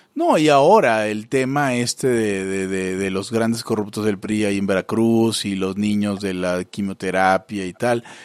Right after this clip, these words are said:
pero, pues, yo veo que Claudio Sheinbaum tiene un montón de niños muertos por,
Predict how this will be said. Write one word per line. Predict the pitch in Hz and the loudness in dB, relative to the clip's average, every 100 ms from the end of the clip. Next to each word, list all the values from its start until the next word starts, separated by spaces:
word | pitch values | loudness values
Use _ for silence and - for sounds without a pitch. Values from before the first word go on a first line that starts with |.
| - - | -14 -2
pero, | 123 120 117 113 113 110 110 107 107 104 110 120 | 2 4 4 4 4 2 2 0 -2 -6 -12 -12
pues, | 123 110 | -8 -2
yo | 120 147 | 2 6
veo | 175 | 4
que | 131 | 4
Claudio | 123 127 120 | 2 4 4
Sheinbaum | 120 120 117 107 | 2 2 0 0
tiene | 113 110 | 0 2
un | 107 | 2
montón | 101 113 107 | 0 0 0
de | 104 | 2
niños | 101 101 101 | 0 0 -2
muertos | 101 101 95 107 95 | 0 0 0 -2 -4
por, | - 101 95 92 | -4 -6 -6 -8